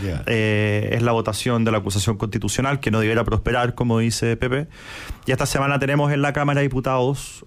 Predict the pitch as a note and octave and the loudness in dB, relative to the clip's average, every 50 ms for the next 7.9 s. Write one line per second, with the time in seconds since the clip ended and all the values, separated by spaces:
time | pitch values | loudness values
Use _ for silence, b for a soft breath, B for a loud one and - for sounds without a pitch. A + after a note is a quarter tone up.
0 | - - G#2+ G#2+ G2+ G2 G2 G#2 G#2 A2+ A2+ A2+ G#2+ - A2 A2 - - A2 - | -6 -2 0 2 2 2 0 0 0 0 0 0 0 -2 -2 -2 -2 -4 -2 -2
1 | - A#2+ A#2 - B2 A2 G#2 - - G#2 - - G2 - - E2 - - - E3+ | -2 -2 0 -2 -2 -2 -2 -2 -2 -2 -2 -4 -2 -2 -2 -2 -2 -2 -2 -2
2 | E3 - D3 C#3 B2 - - A#3 G#3 A2 G2 F2+ - - - G#2+ G#2+ A#2 B2 A#2+ | 0 0 0 0 0 0 0 0 2 0 0 -2 -2 -2 -2 0 2 2 2 2
3 | A#2 A2+ B2 A#2+ A2+ B2 B2 A2+ - C3+ B2+ G#2+ F#2 F2 E2 E2+ - - A2+ A2+ | 2 2 2 0 0 0 -2 -2 0 0 0 2 2 0 -2 -2 -2 0 0 2
4 | B2 B2+ A#2 B2 B2+ A#2 - C#3 - - C3 B2+ C3+ D3 D3 D3+ E3 F3+ E3+ - | 2 2 0 0 0 0 -2 -2 -2 0 0 2 2 2 2 2 2 0 0 -2
5 | C3+ - - A#2 A2+ G#2 - B2+ B2+ B2 C3 B2+ - B B B B B B B | -2 -2 -2 -2 -2 0 0 0 2 2 2 0 0 B B B B B B B
6 | B B B - - B2+ C#3 C#3 - C3+ C3 C3+ C3+ C3 C3 C3 C3+ B2+ - - | B B B -6 -4 -2 -2 -2 -2 0 0 2 2 2 2 0 0 -2 -6 -10
7 | B B B B B B B B - - - - A2+ A#2+ C3+ C#3 - | B B B B B B B B -20 -18 -10 -4 -2 0 0 -2 -4